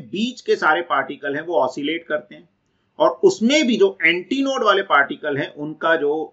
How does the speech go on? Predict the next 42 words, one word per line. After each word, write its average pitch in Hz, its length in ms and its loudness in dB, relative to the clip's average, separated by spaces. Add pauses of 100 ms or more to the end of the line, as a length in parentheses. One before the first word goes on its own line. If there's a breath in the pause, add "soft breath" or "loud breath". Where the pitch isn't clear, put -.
(420)
displacement 143 840 -2
है 131 280 -2
और 117 280 -4
या 127 140 2 (680)
amplitude 135 600 -4
है 123 60 -2
वो 135 120 -6
क्या 123 160 -6
होता 110 220 -4
है? 151 120 -6
Maximum 127 580 -6 (100)
होता 98 260 -16
है। - 100 -20 (680)
फिर 190 140 8
जो 240 140 8
दो 208 420 4
node 170 420 2
हैं 170 140 -4
successive 143 640 -8
nodes, 123 420 -10 (120)
इनके 156 320 0
बीच 160 220 -6
की 160 120 -8
distance 143 420 -8
क्या 139 140 -6
होती 123 220 -6
है? 143 100 -4
lambda 117 420 -2
by 123 160 2
टू 123 180 -10
होती 123 320 -10
है, - 80 -20 (1080)
ठीक 139 140 -2
है। 147 80 4 (420)
ऐसे 123 200 2
ही 160 60 6
दो 160 280 8
successive 160 720 0 (100)
एंटी 170 420 -2
नोड्स 160 280 -4
जो 110 120 -8
हैं 98 180 -14